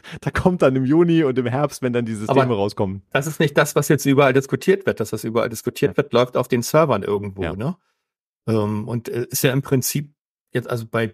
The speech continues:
Speaker 2: Bild-K I weiß ich's nicht so genau, aber bei diesem Sprach-K-I-Modell,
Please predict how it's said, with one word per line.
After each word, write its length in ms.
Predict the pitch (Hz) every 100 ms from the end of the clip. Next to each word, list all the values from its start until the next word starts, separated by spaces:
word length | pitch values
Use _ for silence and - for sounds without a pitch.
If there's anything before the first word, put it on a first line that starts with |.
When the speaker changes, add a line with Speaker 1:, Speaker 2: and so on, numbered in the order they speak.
| _
Speaker 2:
Bild-K 400 | 127 147 - 143
I 160 | 120 113
weiß 180 | 117
ich's 140 | 156 -
nicht 100 | 147
so 100 | 139
genau, 360 | 123 123 127
aber 200 | 123 113
bei 140 | 110 107
diesem 300 | 107 98 98
Sprach-K-I-Modell, 1120 | - - 123 151 143 127 139 127 127 127 135